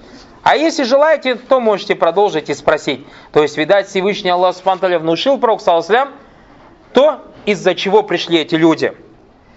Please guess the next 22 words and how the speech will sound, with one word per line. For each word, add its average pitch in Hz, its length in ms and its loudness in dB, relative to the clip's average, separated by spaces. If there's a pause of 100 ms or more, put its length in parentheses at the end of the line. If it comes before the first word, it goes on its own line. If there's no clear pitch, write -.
(320)
Они 285 260 2
сказали: 262 600 0 (500)
«Сообщи 220 480 0
нам, 226 160 0
о 190 80 2
посланник 180 560 0
Аллаха». 151 500 2 (640)
Это 131 240 0
ансари, 175 400 0
мединский, 165 540 -2
сказал, 175 480 -2 (760)
сподвижник. 170 580 -2 (340)
Что 277 220 0
касается 247 520 0
бедуина, 247 380 0
то 240 100 0
он 226 60 -2
сказал: 220 180 -4
«Давай, 262 240 -2
давай, 247 200 -4
спрашивай, 240 380 -2
спрашивай». 262 520 -2